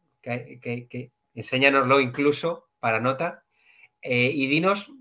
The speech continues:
como un supertitular de qué es lo que te vas a llevar de este libro para que la gente, sin entrar en, en, en gran profundidad, ¿no? Pero como una, una frase resumen, como un elevator pitch, como un, la idea principal.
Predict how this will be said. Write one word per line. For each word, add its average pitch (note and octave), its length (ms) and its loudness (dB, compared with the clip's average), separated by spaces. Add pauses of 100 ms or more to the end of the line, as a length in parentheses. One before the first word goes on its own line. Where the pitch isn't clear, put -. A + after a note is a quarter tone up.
como C3+ 200 0
un F3 80 -2
supertitular C3+ 920 -2
de A2 300 0 (460)
qué - 100 0
es E3 80 -4
lo F3+ 140 0
que E3+ 80 -2
te D3+ 120 0
vas D3 200 0
a D#3 60 -4
llevar C#3+ 240 4
de D3 60 4
este C#3+ 180 -2
libro D#3+ 220 2
para C3+ 200 2
que A#2+ 80 0
la A#2+ 120 0
gente, D3+ 480 -6 (220)
sin A2+ 220 -12
entrar A#2+ 260 -2
en, C3 220 -6
en, A#2+ 260 -8
en A#2+ 220 -10
gran B2+ 240 0
profundidad, A#2+ 520 -6
¿no? B2 140 -10
Pero A#2 320 -6 (140)
como C3 240 -6
una, F3 320 0
una F3 240 -2
frase F3 380 -2
resumen, A#2 460 -6
como A#2+ 260 -8
un D#3+ 120 -6
elevator C#3+ 480 -4
pitch, G#2+ 200 -18
como A#2 240 -10
un, E3 160 -10 (580)
la A#2+ 160 -2
idea D3 300 0
principal. B2 520 -14